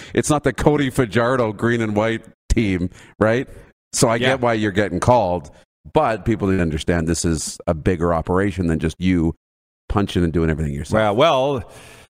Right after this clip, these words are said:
Speaker 2: for the last two days, we haven't been on Game Plus television. And people are texting the text line. They're D Ming me on social media. And I said, "Who was I, who was here yesterday?"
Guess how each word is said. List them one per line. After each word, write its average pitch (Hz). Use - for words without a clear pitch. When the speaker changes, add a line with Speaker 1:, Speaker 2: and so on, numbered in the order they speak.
Speaker 2:
for 165
the 156
last 170
two 170
days, 117
we 113
haven't 107
been 107
on 104
Game 101
Plus 101
television. 90
And 90
people 101
are 98
texting 101
the 82
text 131
line. 113
They're 85
D 117
Ming 117
me 110
on 104
social 104
media. 107
And 101
I 98
said, 104
"Who 135
was 175
I, 127
who 143
was 170
here 156
yesterday?" 95